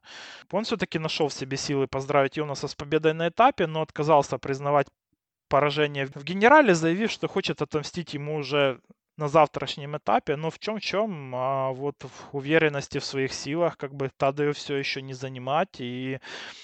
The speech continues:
это создает интересную предпосылку для шоу и на завтрашнем этапе, который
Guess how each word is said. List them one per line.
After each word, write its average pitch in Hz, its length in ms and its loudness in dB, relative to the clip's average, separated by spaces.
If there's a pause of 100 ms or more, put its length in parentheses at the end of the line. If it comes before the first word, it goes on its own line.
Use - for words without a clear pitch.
(220)
это - 180 2
создает 170 460 0
интересную 160 500 -2
предпосылку - 640 -6
для 131 180 -8
шоу 165 300 -2
и 160 40 -4
на 143 120 -6
завтрашнем 131 640 -2
этапе, 160 320 0
который 147 540 0